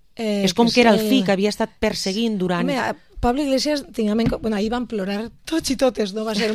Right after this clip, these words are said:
Speaker 1: molt emocionant,
Speaker 2: Sí,
Speaker 1: no
Speaker 2: però,
Speaker 1: cal dir-ho.
Speaker 2: eh, les càmeres
Speaker 1: Sí.
Speaker 2: només mos mostraven a d'ells dos, per això li dic que
Speaker 1: Home, clar, sí,
Speaker 2: la
Speaker 1: sí.
Speaker 2: sensació que tenien vostès, és dir, n'hi havia
Speaker 1: Sí.
Speaker 2: gent que estava emocionada, que estava
Speaker 1: Sí.
Speaker 2: també
Speaker 1: No, te dic, te dic, eh, totes, eh, tots i totes van plorar perquè era molt emocionant este moment, realment és el que dia, que és un moment històric, no?
Speaker 2: Mhm.
Speaker 1: I és algo per lo que hem lluitat molt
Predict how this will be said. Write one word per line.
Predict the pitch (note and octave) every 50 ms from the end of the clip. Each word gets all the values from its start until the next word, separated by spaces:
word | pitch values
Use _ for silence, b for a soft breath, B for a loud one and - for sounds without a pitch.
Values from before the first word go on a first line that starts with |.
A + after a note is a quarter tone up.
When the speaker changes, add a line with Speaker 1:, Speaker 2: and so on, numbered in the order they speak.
| A3 G#3+
Speaker 1:
molt | A3+ C4 C#4+ C#4
emocionant, | B3 A#3 A3 A3 G#3+ - A#3 G#3+ G#3+ A3 A#3 B3+
Speaker 2:
Sí, | C4
Speaker 1:
no | B3+ B3
Speaker 2:
però, | B3+ A#3 A3
Speaker 1:
cal | A3+
dir-ho. | B3 C4 C4 C#4 D4+
Speaker 2:
eh, | - - - B3
les | A#3 G#3+ - -
càmeres | C#4+ D4+ D#4 E4+ F4+ F4+ D#4
Speaker 1:
Sí. | C#4+
Speaker 2:
només | D#4+ D4 E4+ G4 E4+ C4+
mos | C#4 B3
mostraven | G#3 G#3+ F#3+ - - G3+ F#3+ F#3 F3+ F3
a | E3 D#3+
d'ells | D#3+ D#3+ D#3 C#3+ D#3 D#3
dos, | E3 E3 E3+
per | F#3+ F#3
això | - A#3 A3+
li | A#3+ C#4
dic | C4+ -
que | B3 A#3+
Speaker 1:
Home, | G#3+ G#3
clar, | G#3+ G3 G3 G3+ G3+ F#3
sí, | G3+ A3
Speaker 2:
la | G#3 G3
Speaker 1:
sí. | F3+
Speaker 2:
sensació | A3+ G3 A3 G3+ C4
que | - D4+
tenien | - C4+ B3+ C4+ C#4 B3 A3
vostès, | G3 F3+ - - G#3 F3+ D#3+
és | E3 D#3+
dir, | F#3 F3 D#3+ -
n'hi | - F#3+ F#3+ G#3
havia | G#3 A#3 D4 D4
Speaker 1:
Sí. | E3 C4
Speaker 2:
gent | C#4 C#4+ D#4 C#4 -
que | - G3
estava | F#3 - G#3+ G#3+ G#3 G#3 F#3+
emocionada, | F3+ F3+ F3+ E3+ - E3 E3 F#3+ A3 A3+ G3 E3+
que | D3+
estava | - - E3+ D#3+ D#3+
Speaker 1:
Sí. | F#3
Speaker 2:
també | F3+ F3+ E3+ E3 E3 D#3+ D#3 - - - -
Speaker 1:
No, | A#3+ C4+ C4
te | G3+ G#3+ G3+
dic, | A3+ A#3 -
te | - G3
dic, | F#3+ A3+ A3 F3 - B B B B B B B B B _
eh, | - A#3 G#3 G3+ G3 - - - - - - -
totes, | - A#3+ A#3+ A#3 C#4 C4+ B3+ A#3+ B3 C4 B3+
eh, | - C#4 C4+ - B3+
tots | G3+ A#3+ A#3 A#3
i | C4 A3
totes | A#3+ A#3 A#3 A#3+
van | A#3 G#3 G#3 A3
plorar | G#3 A#3 G#3+ G#3+ G#3+ G#3 A3 G#3+
perquè | - F3+ G3+
era | F#3+ G3 G#3+
molt | A3 G#3 G3+
emocionant | G3+ G3+ G#3 G#3 G#3 - G#3+ G3+ G#3+ G#3+
este | G#3+ - - A3
moment, | G3+ G3+ G#3+ A#3+ C4 B3
realment | A3+ F#3+ F#3 F#3 G3 G3 G3
és | F#3+ F#3 F#3
el | F#3
que | F3+ F#3+
dia, | G3+ B3+ C4
que | G#3
és | F#3+ F3
un | G3 G3
moment | G3+ G3+ G3+ G3+
històric, | G3+ F3+ - - - A#3+ B3 B3 A#3+ A3+ F3+
no? | - G3+ G#3 G3+ A#3+
Speaker 2:
Mhm. | -
Speaker 1:
I | G3+
és | F3+ G#3
algo | G3+ G#3+ B3+
per | B3+ B3
lo | G#3 F#3
que | F3+ A3
hem | G#3+ G#3+
lluitat | A3 A3 - A#3 G#3 G3
molt | F#3+ G#3 C4 C4+ A#3+ C4+ E4+